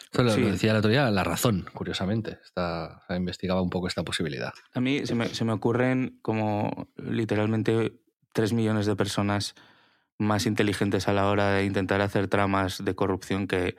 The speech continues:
Speaker 2: el vicepresidente de los árbitros. Aún así, por supuesto, mientras no se demuestre lo contrario, yo no soy quien para decirlo, pero obviamente, ya te digo, nadie del establishment está dándole mucha bola a esto porque no, a nadie le interesa. Creo que ni al propio Real Madrid le interesaría que,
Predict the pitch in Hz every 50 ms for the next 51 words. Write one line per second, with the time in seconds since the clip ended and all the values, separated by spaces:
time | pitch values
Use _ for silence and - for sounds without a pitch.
0 | - - - - - - - 104 101 101 90 - 92 95 - 98 90 90 95 95
1 | 98 95 - 101 104 117 120 - 143 135 - - - 104 98 98 98 98 98 95
2 | - - 95 92 113 123 - - - - - - - _ - 92 - 98 87 95
3 | 90 - - 98 95 90 90 90 85 90 90 90 - 104 98 95 98 95 92 -
4 | 95 92 90 90 85 82 85 87 92 98 101 95 92 87 87 87 90 92 92 -
5 | - 85 87 - 87 87 90 92 90 82 85 - 101 107 110 95 98 92 90 87
6 | - - - - - - - 113 113 117 110 110 101 113 110 101 - 90 98 113
7 | 107 92 95 98 104 104 107 110 110 110 107 101 - - 107 104 104 104 101 104
8 | 101 101 101 98 - - 104 101 101 98 98 98 98 98 98 98 98 - - 98
9 | 95 95 92 90 90 - 107 107 110 101 - 95 92 87 90 98 - - - -
10 | - - - - _ - 92 90 85 85 85 92 95 95 98 92 - 82 90 101
11 | - - 95 - 110 117 120 123 120 113 107 101 95 - 110 107 101 - 117 110
12 | 110 110 107 104 98 98 95 104 107 107 98 98 95 95 92 - 98 95 95 98
13 | 95 - 101 95 92 92 98